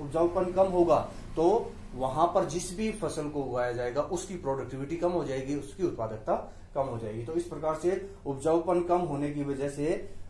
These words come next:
उसकी उत्पादकता में भी कमी आ जाती है। अवनाली का next जो है, वो अवनाली का अपर्दन से कृषि योग्य भूमि में कमी आ जाती है। जैसे मैंने आपको बताया कि भाई, जो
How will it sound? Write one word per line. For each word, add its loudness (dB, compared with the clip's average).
उसकी 2
उत्पादकता 2
में -2
भी 2
कमी 0
आ -2
जाती -6
है। -10
अवनाली 4
का 4
next -4
जो -2
है, -4
वो -4
अवनाली 0
का 2
अपर्दन 0
से -4
कृषि -4
योग्य 0
भूमि -4
में -6
कमी -4
आ -2
जाती -8
है। -4
जैसे -8
मैंने -6
आपको -6
बताया -4
कि -8
भाई, -4
जो -4